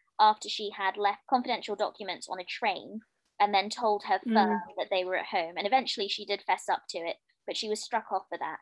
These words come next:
Speaker 1: And the S R A recently allowed her appeal, and the original decision was quashed and is now being reheard by the Solicitors Disciplinary Tribunal. But there's this recurring pattern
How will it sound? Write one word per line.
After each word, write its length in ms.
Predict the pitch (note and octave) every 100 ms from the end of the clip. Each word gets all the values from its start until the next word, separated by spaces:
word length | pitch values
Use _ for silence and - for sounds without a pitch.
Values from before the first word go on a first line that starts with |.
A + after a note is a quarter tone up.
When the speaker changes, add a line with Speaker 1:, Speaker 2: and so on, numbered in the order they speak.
| _ _ _
Speaker 1:
And 160 | G3+ G3+
the 120 | A3+
S 200 | A#3+ -
R 200 | A3 G#3
A 200 | G#3 F#3+ G3
recently 640 | G3 - G3 F#3+ F#3 F#3+
allowed 440 | G3 G3 F#3 F#3+
her 160 | - F3+
appeal, 420 | F#3 - F#3+ F3+
and 160 | - F#3
the 80 | F#3
original 380 | G3 F#3+ F#3
decision 340 | G3 F#3+ F3+ F#3
was 140 | F#3+
quashed 480 | - G3+ F3 - -
and 100 | F#3
is 100 | F#3
now 200 | F#3 F3+
being 180 | F3+ F#3
reheard 540 | F#3 F#3+ F#3+ F3 F3+ -
by 220 | F3+ F3+
the 80 | F3+
Solicitors 500 | - F#3 - F3+ F3
Disciplinary 520 | F#3 - G#3+ F#3+ E3+
Tribunal. 560 | - D3+ A#2 A2 A3 - _ _ -
But 80 | C#4+
there's 160 | D4+
this 160 | D#4 D4+
recurring 560 | D4 - E4+ E4 C4+
pattern 680 | C#4+ C#4+ C#4+ - - G3 A#3